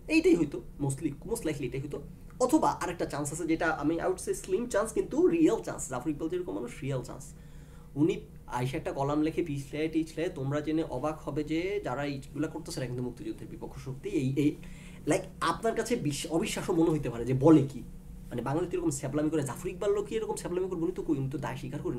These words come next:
নেওয়া মানুষ, উনি তো ভালো মানুষ। না, না, উনি তো again বললাম উনি কিন্তু নিজে দায় স্বীকার করতেছেন, আরেকজনের বাসের নিচে ফেলতেছে, নিজেকে পিঠ বাঁচাইতেছে নিজের, হ্যাঁ? So,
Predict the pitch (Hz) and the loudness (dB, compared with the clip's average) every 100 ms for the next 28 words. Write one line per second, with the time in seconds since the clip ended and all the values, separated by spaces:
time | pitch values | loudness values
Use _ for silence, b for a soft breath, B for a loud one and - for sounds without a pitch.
0 | 113 123 110 - - - - - - 107 | -4 -6 -6 -8 -10 -12 -12 -10 -8 -6
1 | 147 - - 220 185 156 151 143 143 - | -6 -6 -4 0 2 2 2 0 -2 -6
2 | - - 135 135 127 131 - - 147 147 | -12 -10 -8 -4 -6 -6 -6 0 2 4
3 | 151 143 139 127 117 120 - 117 131 131 | 2 -2 -4 -4 -6 -6 -8 -6 -4 -4
4 | 127 123 - - B B B - 127 127 | -4 -6 -8 -12 B B B -8 -6 -6
5 | 131 135 143 - 143 B B 127 123 131 | -6 -6 -6 -6 -10 B B -4 -4 -4
6 | - - 156 127 120 110 - - 104 117 | -4 0 0 0 -6 -8 -10 -10 -8 -10
7 | B B - | B B -8